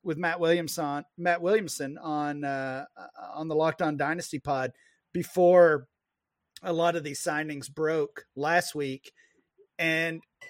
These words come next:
we talked about that Denver backfield, our expectations, our concerns for Javonte Williams. There's a lot of negative injury-related talk out there that he might not be ready to start the season.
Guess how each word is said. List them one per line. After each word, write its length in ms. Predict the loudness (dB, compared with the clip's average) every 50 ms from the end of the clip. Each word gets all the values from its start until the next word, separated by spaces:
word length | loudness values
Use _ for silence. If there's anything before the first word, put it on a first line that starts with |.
| -8
we 120 | -8 -8 -2
talked 320 | 2 6 6 6 6 6 6
about 260 | 8 8 8 8 6
that 160 | 2 2 4
Denver 300 | 4 2 2 4 2 2
backfield, 760 | 4 4 4 4 2 0 -2 -2 0 2 2 2 2 0 -2 -8 -20 -18 -8 -2
our 160 | 0 2 4
expectations, 960 | 4 2 2 4 4 4 4 4 2 0 2 0 -2 -4 -6 -6 -8 -10 -8 -6
our 100 | -6 -6
concerns 540 | -6 -6 -10 -6 0 2 2 2 2 0 -2
for 100 | -4 -4
Javonte 480 | -2 -2 0 0 0 0 2 2 0 2
Williams. 460 | 2 2 2 2 0 0 -2 -4 -4
There's 220 | -2 -2 -2 0 0
a 60 | 2
lot 260 | 4 6 6 6 6
of 180 | 6 4 2 -4 -20 -20 -20 -20 _ -14
negative 680 | -8 0 4 4 4 4 4 4 6 6 6 4 2 -4 -8
injury-related 1200 | -6 -6 -4 -2 0 0 2 2 4 2 2 2 0 0 2 2 2 2 0 0 -2 -4 -4
talk 340 | -4 -4 -2 -2 -2 -2 -4
out 280 | -4 -2 -2 -2 -2 -2
there 260 | -2 0 0 -2 -2
that 220 | -2 -2 -4 -4 _ _ _ _ _ _ _ _
he 80 | -12 -6
might 200 | -4 -4 -4 -2
not 180 | -4 -4 -2 -2
be 120 | -2 0
ready 300 | 2 2 0 0 -2 -4
to 80 | -6 -6
start 360 | -4 -2 0 0 -2 -2 -6
the 80 | -12
season. 560 | -12 -8 -6 -6 -6 -6 -4 -6 -6 -6 -8